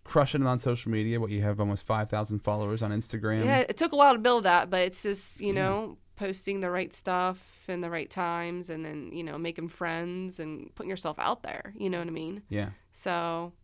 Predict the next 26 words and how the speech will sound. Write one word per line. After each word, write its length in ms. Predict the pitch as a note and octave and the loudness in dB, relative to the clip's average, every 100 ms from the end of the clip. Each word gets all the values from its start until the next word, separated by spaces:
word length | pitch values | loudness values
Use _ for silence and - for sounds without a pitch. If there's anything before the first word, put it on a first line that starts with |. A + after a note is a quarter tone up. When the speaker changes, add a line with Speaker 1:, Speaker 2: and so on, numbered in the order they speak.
| - | -10
Speaker 2:
um, 460 | F3 E3+ E3 E3+ E3+ - | -6 -6 -8 -12 -16 -14
it's 100 | - | -10
a 40 | |
work 200 | G3 G3 | -8 -8
in 60 | G#3 | -8
progress, 680 | G3+ F3 F3 G3 A3+ - - - | -6 -4 -4 -6 -8 -20 -20 -12
but 200 | F3 - - | -12 -10 -6
Speaker 1:
It, 140 | - | -4
it's 160 | A#2 - | -2 -4
a, 80 | A2+ - - - - - - - | -8 -12 -20 -20 -20 -20 -20 -10
that's 420 | B2 C3 C3 - | 0 2 2 -2
life. 580 | - A2+ E3 C#3+ - - - | -2 4 4 4 -2 -20 -16
Speaker 2:
Yeah. 300 | F#3 F3+ F#3 E3+ - | -6 -4 -4 -6 0
Speaker 1:
A 80 | A#2+ | 4
work 200 | A#2+ C3 | 4 4
in 60 | B2+ | 4
Speaker 2:
And 60 | |
Speaker 1:
progress, 460 | C#3+ C3 C#3+ A3 - | 6 8 8 8 8
Speaker 2:
I 140 | A3+ A3+ | 8 8
mean, 180 | A3 | 6
I 100 | G#3 | 8
Speaker 1:
right? 80 | B3 | 8
Speaker 2:
feel 100 | D4 | 8
like 160 | B3+ A#3 | 8 8
I've 140 | A3+ | 4
been, 320 | G#3+ G3 F#3+ | 4 2 0